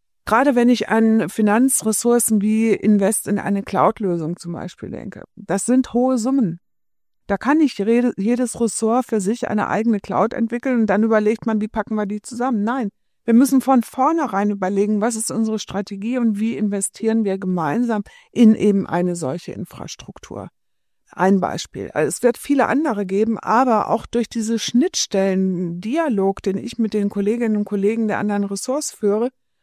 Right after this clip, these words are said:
und zwar regelmäßig, kommen uns neue Ideen. Ja, man guckt mit verschiedenen Perspektiven auf die Umsetzbarkeit von Themen wie innere Sicherheit,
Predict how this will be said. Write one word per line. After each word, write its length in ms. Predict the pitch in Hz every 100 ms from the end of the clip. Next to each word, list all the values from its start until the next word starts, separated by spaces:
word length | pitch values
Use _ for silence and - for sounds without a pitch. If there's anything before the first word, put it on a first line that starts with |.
| _
und 200 | 220 214
zwar 240 | - 190 185
regelmäßig, 720 | 226 294 220 214 208 220 -
kommen 320 | - 247 254
uns 260 | 220 233 -
neue 240 | 233 247
Ideen. 600 | 208 220 240 330 170 185 -
Ja, 240 | 147 226
man 280 | 247 220 220
guckt 340 | - _ -
mit 320 | 233 233 -
verschiedenen 640 | - - 226 - 262 247 220
Perspektiven 800 | 226 226 226 214 - 247 262 240
auf 240 | - -
die 100 | -
Umsetzbarkeit 1000 | - 262 247 233 - - 208 - 208 208
von 220 | - 202
Themen 540 | - 214 233 220 208 208
wie 240 | 208 214 _ _ _
innere 400 | - 226 220 220
Sicherheit, 800 | 214 240 233 208 180 175 175 -